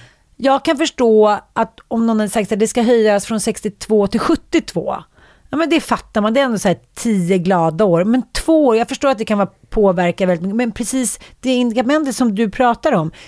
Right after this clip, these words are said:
vi blir så förbannat mycket äldre. Då måste ju det på något, precis som att vi föder barn när vi är femtio,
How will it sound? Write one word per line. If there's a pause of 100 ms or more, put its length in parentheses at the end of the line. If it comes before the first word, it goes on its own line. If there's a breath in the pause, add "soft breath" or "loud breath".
vi
blir
så
förbannat
mycket
äldre. (280 loud breath)
Då
måste
ju
det
på
något,
precis
som
att
vi
föder
barn
när
vi
är
femtio,